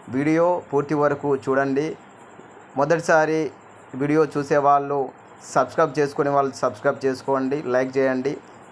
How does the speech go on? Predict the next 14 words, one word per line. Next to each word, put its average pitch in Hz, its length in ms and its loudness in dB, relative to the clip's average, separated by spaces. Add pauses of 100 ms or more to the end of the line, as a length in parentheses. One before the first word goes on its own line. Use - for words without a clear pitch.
(540)
జీవిత 165 420 0
చరిత్ర, 151 280 2
బయోగ్రఫీ 139 760 0 (380)
తెలుసుకుందాం. 147 640 0
దరిపెల్లి 147 500 0
రామయ్య 143 540 2 (1600)
ఖమ్మం 160 300 0
జిల్లా 151 380 2
రెడ్డిపల్లి 151 520 -2
గ్రామానికి 139 760 0 (100)
చెందినవాడు. 131 540 2 (1040)
ఆయన 135 340 2
భారీగా 147 560 2
మొక్కలను 143 800 -2